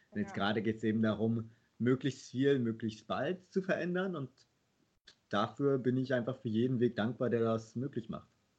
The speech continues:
Speaker 2: Ja, ja. So, ähm, wir melden uns mal gerade wieder zurück zum Livestream. Wir würden den jetzt mal hier beenden, weil ja noch der Podcast ein bisschen spannend bleiben soll für alle, die nachher zuhören.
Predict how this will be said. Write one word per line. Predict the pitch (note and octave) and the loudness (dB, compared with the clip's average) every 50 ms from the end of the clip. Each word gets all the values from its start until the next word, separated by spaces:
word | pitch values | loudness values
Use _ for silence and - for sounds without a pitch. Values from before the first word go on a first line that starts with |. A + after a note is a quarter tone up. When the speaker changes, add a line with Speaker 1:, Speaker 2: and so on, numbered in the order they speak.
| _ _ - | _ _ -16
Speaker 2:
Ja, | A#3 A3+ G#3+ G#3 G3+ F#3+ F#3+ | -14 -12 -12 -12 -14 -16 -16
ja. | G3 G3 G3 F#3+ F3+ F#3+ _ _ _ _ - - - - - _ - | -14 -12 -12 -12 -14 -16 _ _ _ _ -20 -20 -20 -20 -20 _ -10
So, | A3 A3 B3+ D4 D#4 C#4+ C4+ D#4 F4 - - | -4 0 2 4 6 6 6 6 6 4 6
ähm, | G#3+ B3 B3+ B3+ B3+ B3+ | 6 4 6 6 6 4
wir | C4 C4 B3+ B3 | 4 4 4 4
melden | B3 B3 B3 B3+ B3+ C#4+ D#4+ E4+ | 4 4 4 4 4 4 2 0
uns | E4+ - | -2 -2
mal | D#4 C#4 | -2 -2
gerade | B3+ B3 C4 C#4+ C#4 | 0 2 0 2 2
wieder | C4+ C4+ B3+ | 2 0 0
zurück | - A#3+ B3+ C#4+ - - | 0 -4 -6 -6 -6 -6
zum | - A#3 A3 G#3 | -4 -4 -2 0
Livestream. | G3+ G3 A3 D#4+ G4+ - - - - G#3+ G#3 G#3+ B3+ E4 E4+ B3+ | 2 2 2 2 0 -4 -12 -14 -12 -10 -6 -6 -4 -2 -2 -4
Wir | A3 A3+ A#3+ A#3 A3+ A3+ G#3+ A3 | -2 0 0 0 0 0 0 -2
würden | C#4 G4 C#5 C#5+ A#4+ | -2 0 0 0 -2
den | G#4 E4+ | -2 -2
jetzt | - - | -2 0
mal | C#4 B3+ B3+ | 2 2 4
hier | B3 A3+ | 4 2
beenden, | G#3+ A3 - - F3 G3 G3 G#3 G#3+ A#3+ C#4+ E4+ C4+ | 4 2 2 2 2 -2 -2 -2 -2 -2 -2 -2 0
weil | A3+ A3 A3+ | 2 2 2
ja | A#3 A#3 A3+ | 2 2 2
noch | A#3+ A#3 A#3+ A#3+ | 2 2 2 2
der | - A#3+ A3+ | 2 0 0
Podcast | A3+ - - D#4+ E4 - - A3+ B3 - | 0 0 -4 -4 -2 -2 -2 -2 -2 -2
ein | - A#3 A#3 | -4 -6 -4
bisschen | A#3 C4+ - C#4+ A#3+ A#3+ | -6 -6 -4 -4 -4 -4
spannend | A#3+ - - - A#3+ C4 D#4 F#4+ D4+ A3+ | -4 -6 -4 -2 -2 0 0 -2 -4 -2
bleiben | G3+ F3 E3+ F#3 G3+ G3+ F#3+ | -2 -2 -2 -4 -4 -6 -6
soll | F#3 F#3 F#3 A3+ D#4+ | -4 -4 -2 -4 -4
für | - - F#4 - | -4 -4 -4 -2
alle, | C#3 A3 D4 D#4 B3 | 0 0 0 0 0
die | C4+ | 0
nachher | C4 C#4 C4 C4 C#4 B3+ B3+ B3 B3 | -2 -2 -2 -2 -2 -2 -2 -2 -4
zuhören. | - - G4+ G#4+ C#4+ G#3+ F#3+ F#3+ G3+ A#3+ | -2 2 2 2 2 2 0 0 0 -2